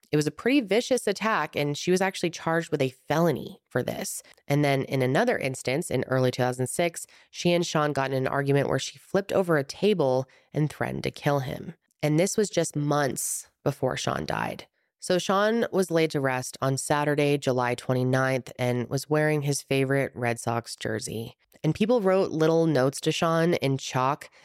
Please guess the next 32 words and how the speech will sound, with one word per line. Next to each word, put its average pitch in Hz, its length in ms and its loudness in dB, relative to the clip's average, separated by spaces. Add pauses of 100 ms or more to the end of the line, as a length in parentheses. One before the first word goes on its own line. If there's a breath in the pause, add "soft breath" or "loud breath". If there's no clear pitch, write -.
(100)
outside 135 320 0
of 127 60 0
his 131 100 -2
home, 139 420 0
but 127 280 0 (880 loud breath)
hours 170 340 2
later, 160 340 2
Armand 139 500 2
was 139 200 2
seen 139 480 2 (220)
washing 131 500 0
it 139 100 4
all 131 200 2
off 123 340 -2
with 123 100 0
the 123 60 -2
hose. 117 600 -4 (400)
And 123 100 0
that 139 180 -2
really 131 280 2
rubbed 120 240 0
me 117 80 2
the 113 100 0
wrong - 220 -4
way. - 400 -4
And 143 120 -2
then 151 120 4
they 165 100 4
got 147 220 0
some 131 160 0
bad 120 220 -4
news. - 480 -6